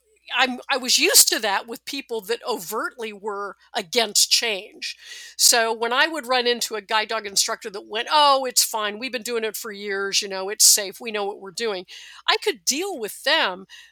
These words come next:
But what I hadn't realized was I was taking for granted that because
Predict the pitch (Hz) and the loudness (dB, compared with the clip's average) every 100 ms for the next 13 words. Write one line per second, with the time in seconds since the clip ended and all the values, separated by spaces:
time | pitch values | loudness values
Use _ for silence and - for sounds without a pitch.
0 | _ 254 254 262 254 220 302 370 311 262 | _ -4 -2 2 2 2 2 0 0 -8
1 | 233 285 233 190 196 196 240 220 233 254 | -4 -2 -2 -4 -4 -4 -4 -2 0 0
2 | 285 - - 262 294 254 240 - 202 180 | 2 2 2 -2 -6 -8 -8 -8 -12 _
3 | 202 196 202 226 247 370 349 392 339 _ | -12 -8 -6 -4 -6 -6 -6 -8 -14 _
4 | _ _ _ - 247 214 - - 269 302 | _ _ _ -2 -2 -2 -10 -2 0 2
5 | 302 - - | 4 2 2